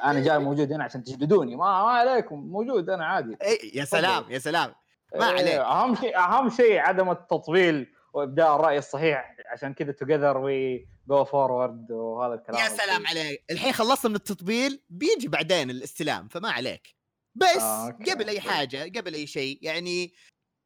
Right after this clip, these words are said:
Speaker 2: أتوقع، أم، يعني ما شاء الله عليك، يعني ما تحتاج تعريف، بس خلنا نفترض إنه في ناس يعني مثلًا يعني بيسمعون الحلقة هذه ما يعرفون مين أنت، فعطنا
Speaker 1: مم.
Speaker 2: تعريف كذا بسيط، آه، عن نفسك.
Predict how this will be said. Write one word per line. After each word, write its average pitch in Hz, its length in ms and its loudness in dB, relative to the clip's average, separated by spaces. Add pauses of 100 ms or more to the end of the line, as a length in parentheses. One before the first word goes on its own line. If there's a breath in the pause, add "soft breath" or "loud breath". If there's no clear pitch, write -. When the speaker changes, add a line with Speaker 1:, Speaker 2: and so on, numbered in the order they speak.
(120)
Speaker 2:
أتوقع، 320 800 0 (380)
أم، 214 420 -4 (120)
يعني 170 260 -6
ما 190 60 -8
شاء 240 140 2
الله 214 120 2
عليك، 226 360 -2 (280)
يعني 143 240 -6
ما 170 200 0
تحتاج 180 580 -2 (100)
تعريف، 156 680 -2 (120)
بس 508 520 0
خلنا 403 420 0
نفترض 370 360 -2
إنه 262 140 -6
في 302 200 -4
ناس 285 220 0
يعني 220 120 -6
مثلًا 226 260 -4
يعني 185 360 -8
بيسمعون 190 380 -8
الحلقة 180 480 0
هذه 185 300 -4
ما 175 160 0
يعرفون 139 360 -6
مين 110 120 -10
أنت، 104 200 -14
فعطنا 202 1040 2
Speaker 1:
مم. 151 60 -2
Speaker 2:
تعريف 143 320 -2
كذا 113 200 -8
بسيط، 107 380 -14 (120)
آه، 80 240 -20
عن 104 200 -10
نفسك. - 340 -14